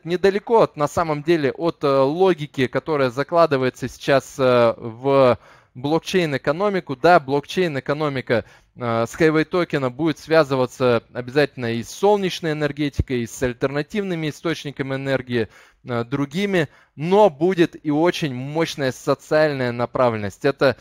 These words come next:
то, чего не делала ни одна, опять же, корпорация в мире, потому что многие корпорации, друзья, они вот это вот совпадение, э,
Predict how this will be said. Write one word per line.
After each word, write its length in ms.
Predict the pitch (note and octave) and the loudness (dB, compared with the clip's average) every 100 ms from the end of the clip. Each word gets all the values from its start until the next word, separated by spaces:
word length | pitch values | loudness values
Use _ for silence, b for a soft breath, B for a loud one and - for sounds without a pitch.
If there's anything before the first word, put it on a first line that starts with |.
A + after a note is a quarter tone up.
| b _ _ | b _ _
то, 320 | E3+ F#3+ G#3+ b _ - | 2 4 2 b _ -14
чего 560 | - C#3 D#3+ D3+ A2+ - | -8 -4 2 4 2 -2
не 260 | B2 C3+ | -8 -8
делала 640 | B2+ C#3+ F#3 F#3 E3+ C#3+ A#2 | -6 2 6 6 8 6 6
ни 400 | - B2+ E3 G3 | -2 -6 -2 4
одна, 420 | F#3+ D3 D3 D#3+ C#3 | 4 4 2 2 0
опять 320 | - C3+ C3 | 0 -2 -2
же, 220 | - A#2 | -4 -4
корпорация 800 | - A2+ B2+ C3 C#3 - A#2+ A2 | -4 -2 0 4 2 2 -4 -2
в 60 | |
мире, 280 | B2 D#3 C#3+ | -4 -4 -4
потому 320 | - A#2+ D#3 | -6 -8 -10
что 160 | E3 C#3 | -8 -8
многие 420 | C3 F3 A#3 G3+ | -6 0 0 0
корпорации, 680 | F#3 G#3+ - E3+ E3+ - D3 | 0 0 2 4 4 2 -4
друзья, 480 | C3+ C#3 C3 D#3+ D3+ b b b | -2 -6 0 2 2 b b b
они 320 | - C3 F#3+ A3+ | -4 -2 0 2
вот 220 | D#3+ - | 2 2
это 180 | F#3 E3+ | 0 0
вот 160 | D3+ | -2
совпадение, 1040 | - D3 - D#3 C#3 D#3 F#3+ F3+ C#3 G#2+ - _ _ _ _ _ _ _ _ | -2 -6 0 0 0 0 0 0 0 -2 -4 _ _ _ _ _ _ _ _
э, 420 | A#2+ A2+ A2+ A2 | -6 -2 0 0